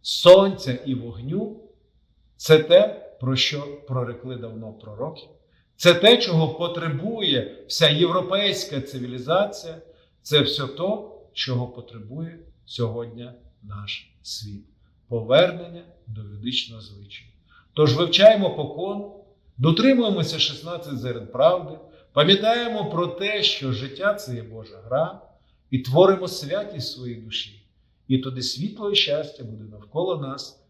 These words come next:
мир і злагода, любов і щастя. Батько Сварог, Лада Матінка, всі боги рідні благословляють нас.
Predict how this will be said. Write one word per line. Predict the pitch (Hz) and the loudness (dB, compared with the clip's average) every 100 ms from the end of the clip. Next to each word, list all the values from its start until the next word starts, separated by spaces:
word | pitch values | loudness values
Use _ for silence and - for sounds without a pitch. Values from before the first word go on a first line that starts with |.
| _ | _
мир | 127 131 190 240 - | -2 2 2 0 -4
і | 143 | -12
злагода, | 123 131 135 127 110 101 - _ | -6 -4 -4 -6 -12 -18 -20 _
любов | 120 117 110 117 143 143 - _ _ | -14 -12 -10 -8 -6 -8 -18 _ _
і | 110 113 117 _ _ | -16 -16 -20 _ _
щастя. | - - 110 95 - _ _ _ _ _ _ | -8 -6 -6 -14 -20 _ _ _ _ _ _
Батько | 110 123 196 - 190 | 2 8 8 6 -10
Сварог, | - 151 160 160 120 | -12 -8 -8 -8 -4
Лада | 120 165 165 | 2 2 0
Матінка, | 160 156 139 131 120 | -10 -12 -16 -20 -18
всі | 104 - | -16 -12
боги | 202 185 160 | -8 -6 -6
рідні | 156 151 139 147 - _ _ _ | -8 -12 -16 -18 -20 _ _ _
благословляють | 107 104 104 113 107 104 87 _ _ | -14 -12 -12 -14 -18 -20 -20 _ _
нас. | _ | _